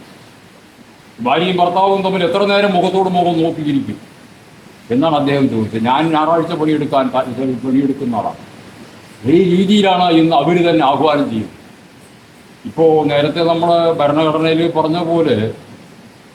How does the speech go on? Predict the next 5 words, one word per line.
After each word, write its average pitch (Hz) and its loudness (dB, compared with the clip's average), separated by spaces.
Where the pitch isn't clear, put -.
ഇവര് 156 2
ഭരണാധികാരികൾ 165 0
പറയുന്നത് 151 0
എന്താ 139 0
വെച്ചാൽ 101 -4